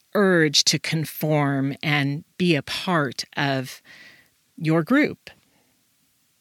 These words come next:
And, you know, it's interesting the way he does it is that he does it without finger pointing and blaming, really. You know, he's not saying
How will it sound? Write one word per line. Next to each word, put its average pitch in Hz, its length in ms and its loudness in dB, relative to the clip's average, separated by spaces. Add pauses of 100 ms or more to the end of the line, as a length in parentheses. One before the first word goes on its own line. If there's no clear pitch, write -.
(920)
And, 220 180 4 (400)
you 208 100 4
know, 214 120 12
it's 180 180 6
interesting 311 400 6
the 175 80 4
way 190 100 8
he 202 140 4
does 175 260 8
it 156 140 2
is 160 200 6
that 170 160 6
he 196 600 0
does 262 280 6
it 320 200 4
without 247 320 6
finger 262 300 4
pointing 147 680 -2 (600)
and 156 320 0
blaming, 151 520 2
really. 113 280 -2
You 139 100 -2
know, 160 120 4
he's 202 300 0 (320)
not 247 260 8
saying 185 480 6